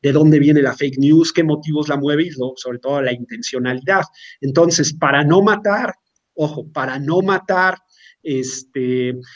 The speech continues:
el flujo informativo de Internet, eh, que se ha concebido como un flujo informativo abierto,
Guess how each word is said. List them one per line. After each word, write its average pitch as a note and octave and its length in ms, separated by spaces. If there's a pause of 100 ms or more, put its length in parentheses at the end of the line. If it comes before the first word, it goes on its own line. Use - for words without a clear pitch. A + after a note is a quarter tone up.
el C#3+ 140
flujo F3 320
informativo D3+ 880 (340)
de B2+ 220
Internet, C#3 720 (360)
eh, C3 480 (180)
que A#2 120
se - 160
ha D3 80
concebido D3+ 920 (120)
como B2 180
un C#3+ 80
flujo C#3+ 300
informativo C3+ 560
abierto, D#3+ 640